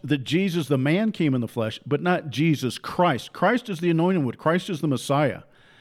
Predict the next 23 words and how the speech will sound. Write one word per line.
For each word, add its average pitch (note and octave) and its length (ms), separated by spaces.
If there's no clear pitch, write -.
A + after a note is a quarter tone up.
There's D3+ 160
a D3 60
lot E3 200
of G#3 140
dudes G3 280
named F3+ 280
Jesus, E3 760
named D3 240
Jesus C#3 480
all D3 180
around D#3+ 220
the D#3 60
world, D3 240
especially D#3 280
in D#3 80
Mexico. D3 300
Lots C#3+ 320
of C3 120
Jesuses D#3+ 540
and C3 120
Marias C3+ 400
down B2 220
there. A2 200